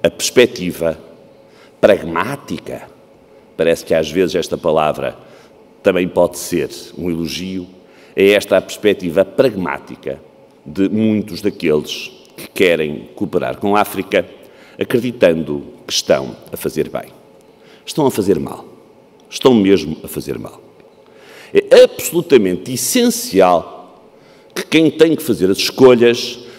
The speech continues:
são os cidadãos, os governos livremente eleitos desses mesmos países. E o que nos cabe a nós é, de facto, preocupados connosco próprios,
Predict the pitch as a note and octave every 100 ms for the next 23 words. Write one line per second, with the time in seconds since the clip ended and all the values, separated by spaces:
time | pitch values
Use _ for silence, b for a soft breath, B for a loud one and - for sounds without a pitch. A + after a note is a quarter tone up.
0 | - - B2 A2+ C3 C3 - E2 - C2+
1 | D#2 G#2 A#2+ C3+ C3+ - - F2 E2+ E2+
2 | F2 G2+ G2+ E2+ D#2 D2+ - E2+ G2 G2
3 | F2 D2+ D2+ F2+ G2 C3+ E3 - - -
4 | B B B F2 G#2+ B2+ B2+ - - -
5 | E2 E2+ F#2 F2+ E2+ - C#2 A1 - -
6 | - - - - _ B B B B B
7 | D3 - F#3+ F#3 - G#3 F3+ C3 A2 G2+
8 | A#2+ - - - b b b D3+ D#3 -
9 | C3+ C#3 - C#3+ D3+ D#3+ D3+ C3 D#3 B2+
10 | A2 - C3 B2+ C#3+ F#3 - - G2 G2
11 | - G#2+ G2+ -